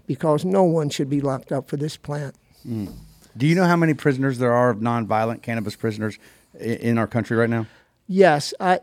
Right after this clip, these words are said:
Speaker 1: there's a figure between thirty to forty thousand in the
Speaker 2: Okay.
Speaker 1: county jails and all the state prisons and the federal prisons.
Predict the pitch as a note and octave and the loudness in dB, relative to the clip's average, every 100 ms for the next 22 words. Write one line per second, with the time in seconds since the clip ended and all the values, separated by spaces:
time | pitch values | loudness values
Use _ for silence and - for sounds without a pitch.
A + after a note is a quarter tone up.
0 | - F3 F#3 F#3 G3+ F3+ B3+ A#3+ G#3 F#3 | -2 4 6 6 4 2 2 2 2 0
1 | F#3+ G3+ F3+ - G3 G3 F#3 E3+ F#3+ F#3 | 0 0 0 2 2 2 0 0 0 0
2 | E3+ E3+ D#3+ D#3+ E3 F3 F3+ E3+ - D#3+ | 0 -2 0 0 0 -2 -4 -6 -4 -4
3 | F#2+ F3 E3 F3 D3+ D#3+ E3 F3 F3+ E3+ | -2 -2 0 0 2 4 4 4 2 -2
4 | - G3 D3+ D3 C#3+ D3+ D3 - D#3+ E3 | -8 -6 -4 -2 -2 -4 -6 -2 0 0
5 | D#3 - F3+ F3 - F3 D#3+ F#3 E3 D3+ | -2 -2 -2 -2 -2 -2 0 -2 -2 -4
6 | D3 C#3+ - E3 E3+ D#3+ F3+ F3+ F3 F#3+ | -4 -4 -4 -2 -2 -2 -2 -2 0 -2
7 | F3+ | -4